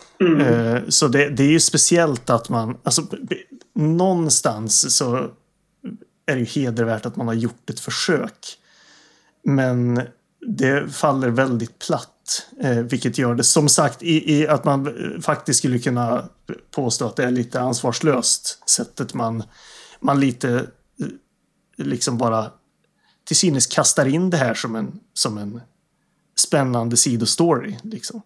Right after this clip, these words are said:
Speaker 1: Ja, jag tänker att det hade funkat liksom bättre om, vad ska man säga? Ja, men om det hade varit liksom fånigare nazister, men de etablerar dem ju så starkt i början.
Speaker 2: Mm.
Speaker 1: På liksom ett jättemörkt och hemskt sätt. Hade det varit nedtonat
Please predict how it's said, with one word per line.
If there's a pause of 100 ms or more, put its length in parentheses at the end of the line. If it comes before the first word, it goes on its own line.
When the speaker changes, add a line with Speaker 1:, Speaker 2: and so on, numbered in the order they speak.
(160)
Speaker 1:
Ja, (240)
jag
tänker
att
det
hade
funkat
liksom
bättre
om,
vad
ska
man
säga? (840)
Ja, (100)
men
om
det
hade
varit
liksom (160)
fånigare
nazister,
men
de
etablerar
dem
ju
så
starkt
i
början. (640)
Speaker 2:
Mm.
Speaker 1:
På
liksom
ett
jättemörkt
och
hemskt
sätt.
Hade
det
varit
nedtonat